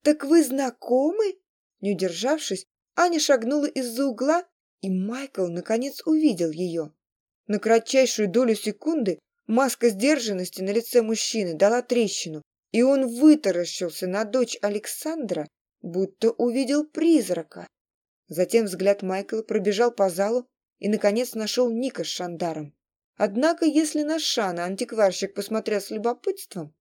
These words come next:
то на брата Дав скорее с разочарованием. "Конечно, мы знакомы с Фомором",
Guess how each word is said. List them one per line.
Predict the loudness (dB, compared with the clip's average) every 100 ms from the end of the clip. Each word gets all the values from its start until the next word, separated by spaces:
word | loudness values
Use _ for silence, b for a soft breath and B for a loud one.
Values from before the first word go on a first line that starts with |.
| _ _
то | -4
на | -2 0
брата | 4 4 4 -2
Дав | 0 -2 -2 _ _
скорее | -14 0 2 2 0
с | -2
разочарованием. | -4 -6 -6 -4 -2 -4 -8 -10 -14 -18 _ _ _ _ _ _
"Конечно, | 0 0 0 -4 -4 -6 -6 -8 _ _ -4
мы | 0 0
знакомы | 0 -2 0 -2 -2
с | -8
Фомором", | -8 -8 -6 -6 -8 -12